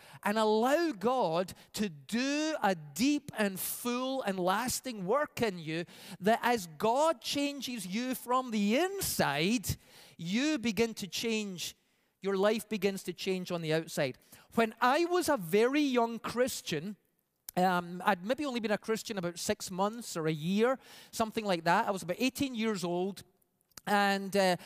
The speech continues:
I heard a pastor say something once that really helped me. It stuck with me. Um, and this was what he said. He was talking about how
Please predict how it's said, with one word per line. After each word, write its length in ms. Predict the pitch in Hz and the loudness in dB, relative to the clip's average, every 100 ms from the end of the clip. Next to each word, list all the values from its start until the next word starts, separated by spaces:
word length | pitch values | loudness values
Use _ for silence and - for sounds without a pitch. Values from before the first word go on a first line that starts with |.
| - - | -12 -2
I 100 | 226 | 0
heard 360 | 226 269 349 320 | 2 2 2 2
a 80 | 277 | -2
pastor 500 | - 254 269 - 226 | 0 0 0 -4 -6
say 400 | - - 247 311 | -4 0 0 0
something 560 | - - 262 233 240 202 | -4 -4 -4 -4 -6 -4
once 400 | 175 147 143 - - - 147 | -2 -4 -6 -10 -12 -20 -10
that 160 | 190 262 | -4 -4
really 460 | 202 202 320 381 359 | -2 0 2 2 0
helped 480 | 254 294 339 - | 2 2 0 -8
me. 240 | 269 175 139 | -6 -6 0
It 200 | 220 - | -2 0
stuck 600 | - - - 302 302 - - _ _ | -4 -4 0 2 2 -2 -4 _ _
with 320 | 185 285 - | 2 2 2
me. 240 | 233 131 - _ - - - - | -6 -8 -10 _ -20 -20 -20 0
Um, 300 | 220 226 220 | 2 2 2
and 140 | 233 233 | 0 2
this 160 | 349 | 0
was 180 | 381 - | -2 -2
what 140 | 294 240 | 0 0
he 120 | 226 | -2
said. 360 | - 226 190 | 0 2 4
He 60 | 202 | 2
was 180 | 262 - | -4 -6
talking 500 | - 349 - 403 403 | 2 2 4 0 2
about 520 | 330 208 180 175 185 - - - - - _ - | 0 2 2 2 -2 -6 -20 -20 -20 -20 _ -12
how 640 | - 220 247 240 240 240 | 0 4 6 6 4 0